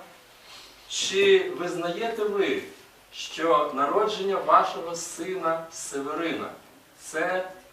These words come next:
дар від Бога? Чи бажаєте ви віддати Богу хвалу за цей дивний дар? Чи бажаєте ви сьогодні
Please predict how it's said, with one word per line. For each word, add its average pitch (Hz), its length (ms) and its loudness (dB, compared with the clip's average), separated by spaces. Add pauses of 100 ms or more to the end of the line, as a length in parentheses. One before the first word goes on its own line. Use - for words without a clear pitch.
(300)
дар 147 340 6 (420)
від 117 220 -14
Бога? - 300 -6 (2000)
Чи 330 600 0
бажаєте 190 680 2
ви 180 380 0 (440)
віддати 160 680 2
Богу - 420 4
хвалу 196 720 0 (640)
за 151 440 6 (160)
цей 175 460 -2 (320)
дивний 165 420 -4
дар? - 340 0 (1800)
Чи 151 260 -6
бажаєте 185 600 2
ви 175 540 -2
сьогодні 143 920 -2